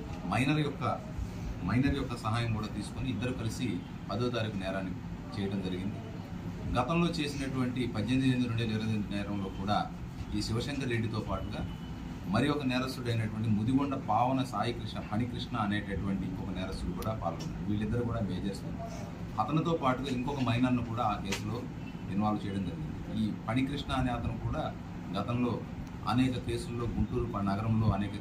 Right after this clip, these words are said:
కేసుల్లో నిందితుడిగా పేర్కొన్నటువంటి వ్యక్తి, దొంగతనాల కేసుల్లో కూడా పాల్గొన్నటువంటి వ్యక్తి. కాబట్టి వీళ్ళందరినీ కూడా సాంకేతిక పరిజ్ఞానాన్ని అక్కడ సా-, లభి-, నేరస్థలంలో లభించినటువంటి సీసీటీవీ ఫుటేజీలు కానీ వీటన్నిటిని కూడా ఆధారం చేసుకొని,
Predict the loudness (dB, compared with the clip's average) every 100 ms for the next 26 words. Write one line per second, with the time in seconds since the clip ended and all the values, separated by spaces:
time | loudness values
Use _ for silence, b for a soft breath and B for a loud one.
0 | -4 -4 -2 -2 0 0 0 -2 -2 -2
1 | -2 -2 -2 -2 -2 -2 -2 -4 -4 -6
2 | -4 -4 -2 -2 0 0 0 -4 -4 -2
3 | -2 0 0 0 -4 -10 -8 -2 2 2
4 | 4 0 0 -4 -4 -6 -6 -6 -4 -2
5 | -2 -2 -2 -4 -8 -8 -8 -4 0 4
6 | 4 4 2 0 -2 -4 -6 -8 -2 0
7 | 0 -2 -2 -2 -2 0 2 2 0 -2
8 | -4 -6 -8 -6 -4 -2 0 0 0 -2
9 | 0 0 0 0 2 0 -2 -2 0 0
10 | 0 2 0 0 -4 -2 -4 -2 -4 -4
11 | -2 -4 -4 -4 -4 -2 -2 -2 -2 -2
12 | -2 -2 -2 -2 -2 -4 -4 -6 -4 -2